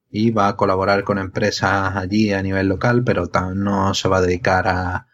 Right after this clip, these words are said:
a pro wrestling a gran escala y ya ha dejado con God's War, ha finalizado su,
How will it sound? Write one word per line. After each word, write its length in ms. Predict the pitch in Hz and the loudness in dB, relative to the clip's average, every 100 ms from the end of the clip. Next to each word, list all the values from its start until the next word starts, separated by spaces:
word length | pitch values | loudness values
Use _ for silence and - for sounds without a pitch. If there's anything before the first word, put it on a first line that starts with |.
| _ _ _ | _ _ _
a 260 | 92 92 - | 0 0 2
pro 240 | 101 95 | 2 2
wrestling 340 | 98 92 95 | 2 2 0
a 120 | 92 92 | -2 0
gran 240 | 92 90 | 0 -2
escala 480 | 87 - 110 123 127 _ _ _ _ | -2 0 0 0 -4 _ _ _ _
y 380 | 107 101 104 98 | -4 -2 0 2
ya 400 | 95 92 92 92 | 2 2 2 0
ha 40 | |
dejado 600 | 92 87 92 92 90 90 | 0 0 2 2 2 -2
con 300 | 90 87 87 | -4 -4 -4
God's 320 | 90 92 - - | -2 -2 -4 -2
War, 300 | 107 117 107 | 0 2 2
ha 80 | 90 | 0
finalizado 680 | - 95 92 - 92 92 92 | -4 -6 -6 -2 -2 0 -4
su, 1040 | - 90 90 87 87 87 87 - - - | -4 -4 -4 -4 -6 -6 -6 -4 -4 -4